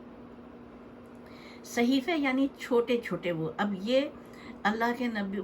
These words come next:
وہ مقرب بندے یقیناً ہوں گے جو، جن کو کہ پروردگار عالم نے، آ، مبعوث کیا ہوگا اس کے لیے، کتاب خدا کا علم انہیں دینے کے لیے۔ تو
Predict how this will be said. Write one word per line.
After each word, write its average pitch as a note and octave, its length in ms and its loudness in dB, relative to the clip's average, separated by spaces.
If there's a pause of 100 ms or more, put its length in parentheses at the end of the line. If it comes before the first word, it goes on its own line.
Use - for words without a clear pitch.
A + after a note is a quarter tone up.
وہ C4+ 400 4
مقرب F#3+ 640 0
بندے F3+ 220 2
یقیناً F3+ 600 2
ہوں F#3 200 2
گے A3 160 0
جو، F#3 300 0
جن F3 240 0
کو F3+ 140 -2
کہ G3 200 -2
پروردگار D#3+ 600 2
عالم D3 320 0
نے، E3+ 220 2 (640)
آ، D#3+ 60 2 (420)
مبعوث E3+ 560 2
کیا E3+ 220 4
ہوگا E3+ 340 0 (300)
اس E3+ 140 -8
کے A3 200 0
لیے، G#3+ 280 2
کتاب F#3 340 0 (120)
خدا F3 300 2
کا F#3 80 0
علم F#3 240 0
انہیں F#3+ 220 2
دینے F3 400 2
کے F#3+ 120 0
لیے۔ G3 280 -2 (720)
تو A#3+ 120 0